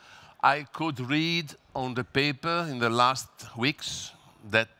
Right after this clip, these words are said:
uh, some of our competitors is against methanol. They consider fuel cell not the solution. There is a lot of debate, but there is only one way to go.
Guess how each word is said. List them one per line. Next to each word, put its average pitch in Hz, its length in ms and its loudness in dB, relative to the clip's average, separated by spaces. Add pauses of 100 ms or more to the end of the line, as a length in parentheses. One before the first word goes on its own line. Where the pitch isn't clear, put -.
uh, 113 140 -2
some 135 320 -4
of 143 140 -6
our 139 260 0
competitors 123 840 -8
is 98 160 -6
against 113 600 -4
methanol. 143 640 -8 (720)
They 117 200 0
consider 120 640 -6
fuel 123 320 -4
cell 123 340 2
not 117 240 -4
the 113 80 -12
solution. 151 800 -8 (600)
There 131 140 -2
is 135 180 0
a 139 60 2
lot 156 300 0
of 135 120 -8
debate, 110 640 -2 (240)
but 120 180 2
there 131 140 -2
is 135 160 -4
only 143 240 -2
one 139 540 0
way 107 300 2
to 90 180 -10
go. 82 260 -6